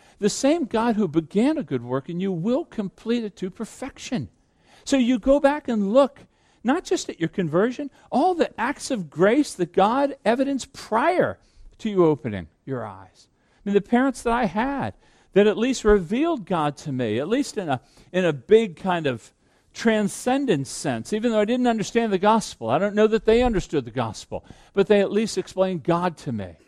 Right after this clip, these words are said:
That was an act of grace. That was an act of grace, preparing my, preparing my soul. So,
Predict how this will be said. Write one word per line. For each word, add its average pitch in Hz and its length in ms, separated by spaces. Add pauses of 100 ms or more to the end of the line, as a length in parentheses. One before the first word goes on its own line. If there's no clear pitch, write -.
(440)
That 175 260
was 214 140
an 214 100
act 208 200
of 185 100
grace. 226 460 (300)
That - 80
was 143 120
an 147 80
act 147 200
of 135 100
grace, 160 260
preparing 165 460
my, 147 260 (400)
preparing 170 400
my 147 160
soul. 202 320
So, 196 220